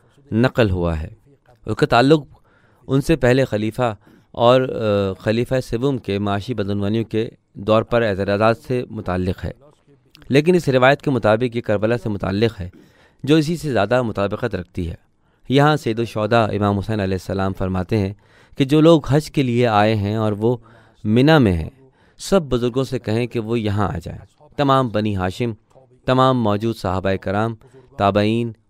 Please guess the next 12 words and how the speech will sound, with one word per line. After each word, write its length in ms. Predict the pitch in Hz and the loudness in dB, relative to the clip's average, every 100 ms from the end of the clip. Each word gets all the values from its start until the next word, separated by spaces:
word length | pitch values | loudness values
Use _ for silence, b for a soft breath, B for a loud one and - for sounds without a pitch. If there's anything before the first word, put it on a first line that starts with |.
| - | -6
علماء، 440 | 101 101 110 117 | -2 0 0 0
قاری 420 | 110 - 95 95 | -4 -4 -2 0
حضرات، 440 | 92 90 104 113 117 _ b b 110 | -2 -2 0 2 0 _ b b -2
نامور 420 | 110 107 110 117 | 2 2 2 0
لوگ 300 | 107 110 110 - _ _ _ _ | 2 0 0 -6 _ _ _ _
اور 120 | 139 | -2
جو 140 | 139 160 | 0 2
قبائل 340 | 139 127 147 | 2 2 2
کے 120 | 147 | 0
مذہبی 340 | 147 113 113 131 | -2 0 -2 -4
پیشوا 440 | 113 104 - 113 | -4 -6 -2 0
ہیں، 140 | 98 | 0